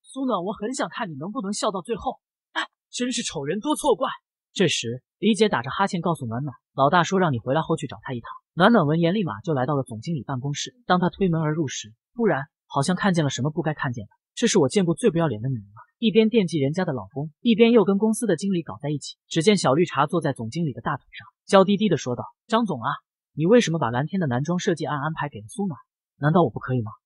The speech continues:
男人眼见怀里的美人生气了，赶忙解释道，雅雅呀，蓝天的苛刻要求你不是不知道，而且这也是上面指明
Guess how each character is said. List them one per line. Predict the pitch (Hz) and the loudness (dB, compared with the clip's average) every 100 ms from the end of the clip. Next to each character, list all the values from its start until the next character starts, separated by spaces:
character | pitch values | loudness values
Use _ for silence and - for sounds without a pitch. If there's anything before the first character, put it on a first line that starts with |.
| _ _ - | _ _ -2
男 | 151 185 | 2 4
人 | 180 | 4
眼 | 123 | 2
见 | 117 147 | 0 -2
怀 | 131 151 | 0 0
里 | |
的 | 139 | 0
美 | 131 | -2
人 | 101 113 | -4 -6
生 | - 151 | -6 -6
气 | - | -8
了， | - _ | -14 _
赶 | - 113 | -2 2
忙 | 156 | 2
解 | 165 | 0
释 | 110 127 | -4 -6
道， | - - - | -8 -12 -2
雅 | 151 220 | 2 2
雅 | 156 | 0
呀， | 113 127 - _ | -6 -16 -16 _
蓝 | 151 190 | 2 4
天 | 214 226 | 4 2
的 | |
苛 | - 208 | 2 0
刻 | 185 | 2
要 | 190 | 2
求 | 196 170 | 2 -2
你 | 127 | -4
不 | 135 | -6
是 | - | -8
不 | 151 | -8
知 | 139 | -8
道， | - - _ | -10 -12 _
而 | 143 | 0
且 | 151 127 | 2 0
这 | 165 | 0
也 | 113 | 0
是 | 123 | -2
上 | - 135 | -2 -2
面 | 120 | -2
指 | - | -6
明 | 101 | -12